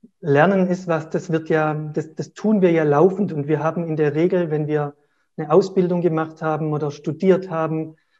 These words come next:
dann haben wir dreizehn, siebzehn Jahre lang gelernt und haben oft eine bestimmte Art von Lernformen erlebt, kulturell. Und das sitzt ganz, ganz tief,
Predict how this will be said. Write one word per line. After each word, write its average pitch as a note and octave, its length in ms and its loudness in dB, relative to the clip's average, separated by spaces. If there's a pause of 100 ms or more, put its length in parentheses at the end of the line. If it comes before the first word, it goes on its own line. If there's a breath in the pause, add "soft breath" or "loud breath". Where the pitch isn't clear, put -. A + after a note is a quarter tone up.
(120)
dann D3 200 -4
haben D#3 140 0
wir D#3 120 2
dreizehn, D#3 680 -2
siebzehn F#3 460 -4
Jahre D#3 300 0
lang D3 220 -2
gelernt C#3+ 540 -2
und D3+ 180 -10
haben D3+ 260 -4
oft F#3 260 -4
eine E3+ 80 -4
bestimmte G3 600 -4
Art E3 300 -6
von D3+ 180 -4
Lernformen D3+ 800 -4
erlebt, C#3 580 -4 (540)
kulturell. C#3+ 760 -2 (340 loud breath)
Und D3 140 -2
das D#3+ 140 -2
sitzt - 380 0
ganz, F3 380 0
ganz D#3 400 -4
tief, - 500 -6